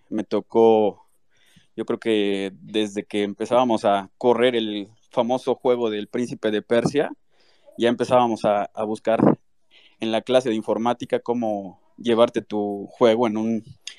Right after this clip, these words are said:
disco de tres y media y decirle a tus amigos, "¿Saben qué? Pues ya,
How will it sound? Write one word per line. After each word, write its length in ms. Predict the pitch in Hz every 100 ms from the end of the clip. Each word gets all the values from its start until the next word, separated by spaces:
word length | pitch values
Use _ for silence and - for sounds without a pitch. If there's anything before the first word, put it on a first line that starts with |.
| -
disco 340 | 113 120 -
de 100 | 107
tres 240 | 104 117 120
y 60 |
media 280 | 117 123 147
y 100 | 131
decirle 440 | 107 101 120 117 107
a 80 |
tus 180 | 101 104
amigos, 280 | 110 110 107
"¿Saben 240 | 127 131
qué? 180 | 123 156
Pues 200 | 156 110
ya, 260 | 110 120 120